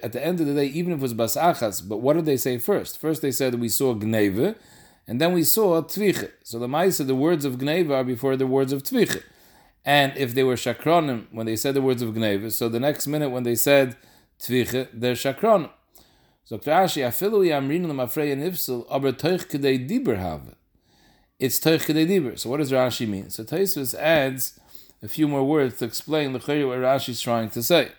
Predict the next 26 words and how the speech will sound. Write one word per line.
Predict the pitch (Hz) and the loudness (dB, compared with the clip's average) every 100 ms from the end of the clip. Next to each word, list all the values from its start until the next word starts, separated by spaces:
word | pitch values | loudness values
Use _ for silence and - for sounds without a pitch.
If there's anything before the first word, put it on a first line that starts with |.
| _ _ _ _ - - - - | _ _ _ _ -20 -20 -20 -12
Tosfos | - 143 151 160 | 2 2 4 0
says, | 135 185 170 | 4 4 4
"The | 127 | 0
kivin | 120 - 220 214 | -4 -4 -4 -4
sheidu | 160 156 143 143 185 175 156 | -2 -2 -2 -4 -6 0 0
bebas | 139 131 123 - | 0 2 0 2
achas, | 143 190 196 123 127 - - _ _ _ _ _ | 2 2 2 0 0 -6 -14 _ _ _ _ _
ksherim | - - 180 220 226 156 131 | -6 -2 0 2 2 2 2
hoyu | 135 196 170 143 | 2 4 2 0
ksheidu | 131 123 139 143 180 170 | -2 -2 -2 -2 -2 -2
ala | 139 135 143 | 0 0 -2
tvicha. | 185 214 - 117 _ _ _ _ _ _ _ | -2 -4 -4 -10 _ _ _ _ _ _ _
Kivin | - 165 151 | -2 0 0
shehoyu | 135 139 147 214 202 170 | 2 4 4 2 0 0
yecholim | - 175 190 175 151 | 0 2 4 2 0
lachzer | 147 160 185 143 143 | 0 0 -2 0 0
behem | 131 123 123 123 120 | 0 0 0 0 -2
ala | 123 127 | -2 2
edis | 156 160 151 | 0 2 0
shel | 151 143 | -2 -2
geneva, | 147 160 214 139 - - | -2 0 -2 -4 -10 -10
the | 110 | -8
toich | - 127 120 | -2 -2 0
kedei | 139 139 143 | 0 0 0
diber | 214 170 110 | -2 -2 0
have." | 107 82 | 0 -2